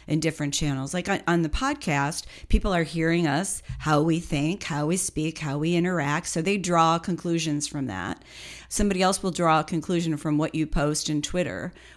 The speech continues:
or an image that you post in Instagram. It's, you, you've, it's giving you a chance to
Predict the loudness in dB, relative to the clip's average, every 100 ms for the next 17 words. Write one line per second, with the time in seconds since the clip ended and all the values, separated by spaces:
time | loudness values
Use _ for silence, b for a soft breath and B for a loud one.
0 | B 4 6 4 4 4 4 0 -2 -4
1 | -4 0 0 0 -2 -4 0 -2 -2 -6
2 | -8 -8 -8 -10 -14 -20 b _ -4 -4
3 | -6 -6 -8 -6 -4 -2 -6 -6 -4 -4
4 | 0 2 4 2 2 0 0 0 0 -2
5 | -2 -4